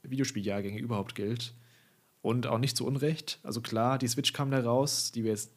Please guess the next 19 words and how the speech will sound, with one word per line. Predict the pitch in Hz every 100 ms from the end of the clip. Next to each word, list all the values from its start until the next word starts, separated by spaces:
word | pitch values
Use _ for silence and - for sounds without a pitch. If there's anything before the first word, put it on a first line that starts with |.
| - -
nicht | 120 131
besprechen | 160 - 160 147 127
werden, | 127 131
aber | 113
es | 107
kamen | - 120
auch | 117
super | - 123 120 120
viele | 117 107 101 101 104 _ _ _ _ _ -
krasse | - 98 107 101 101 - -
Games | - 104 113
für | 104
P | -
S | 107
vier | - 113
und |
Xbox | 117 - 95
One | 113 123
raus. | 101 98 135 -